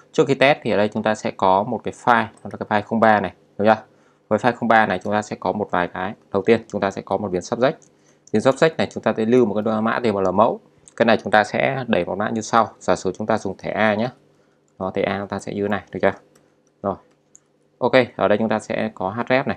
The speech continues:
trong này chúng ta sẽ có một cái đường link. Mình để là unicode chấm V N. Đó, và đây chúng ta sẽ có một cái là target, các bạn sẽ để vào link như này. Và đây chúng ta sẽ có một cái dòng chữ là Unicode Academy.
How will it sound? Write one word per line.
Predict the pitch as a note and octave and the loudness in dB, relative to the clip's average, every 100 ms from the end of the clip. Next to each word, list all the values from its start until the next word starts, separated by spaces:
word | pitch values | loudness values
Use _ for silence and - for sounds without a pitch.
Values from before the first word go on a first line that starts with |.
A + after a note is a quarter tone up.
| - | -6
trong | A2 | -4
này | G2+ | -4
chúng | - - | -4 -6
ta | G#2 | -6
sẽ | G2+ | -6
có | - F2+ | -2 -2
một | G2 - | -2 -4
cái | G2 | -4
đường | F#2 | 0
link. | G#2+ G#2+ - _ _ _ - | 0 0 -8 _ _ _ -10
Mình | F2 | -6
để | E2+ | -4
là | |
unicode | E2+ G2+ G2 A#2+ A#2 | -4 -6 -6 -4 -4
chấm | F#2 F#2 | -6 -4
V | |
N. | G2+ G#2 - _ _ _ _ _ _ _ _ _ _ _ _ F2+ | -2 -4 -6 _ _ _ _ _ _ _ _ _ _ _ _ -8
Đó, | F#2 A2+ - | -8 -6 -4
và | F#2 F#2 | -2 0
đây | G2 | -2
chúng | G#2 G#2+ | -2 -6
ta | G2+ | -8
sẽ | G#2 | -8
có | - F2+ F#2+ | -4 -4 -4
một | A2 - | -8 -10
cái | F2+ | -10
là | F#2+ F2+ - | -8 -10 -8
target, | G2+ A2 B2+ - _ _ _ | -6 -4 -4 -6 _ _ _
các | - | -12
bạn | G2 - | -10 -8
sẽ | F2 | -8
để | F2 | -8
vào | F2+ | -6
link | G2 G2+ - _ _ _ _ _ G#2 | -6 -6 -12 _ _ _ _ _ -10
như | |
này. | G#2 F#2 - | -8 -8 -4
Và | F#2+ | -2
đây | F#2+ F#2+ | -2 -4
chúng | |
ta | G2+ | -6
sẽ | - G2 | -6 -6
có | - F#2 F2+ | -2 -2 -2
một | G#2 G#2 - | -4 -6 -8
cái | - F#2 | -6 -6
dòng | F2+ | -6
chữ | - A2+ | -6 -6
là | - | -4
Unicode | F#2+ G2 - A2+ C3 _ _ _ _ _ _ _ _ _ _ _ _ - | -6 -6 -2 -2 -2 _ _ _ _ _ _ _ _ _ _ _ _ -10
Academy. | G#2 G2 F#2+ G2 G#2 | -8 -4 -4 -2 -4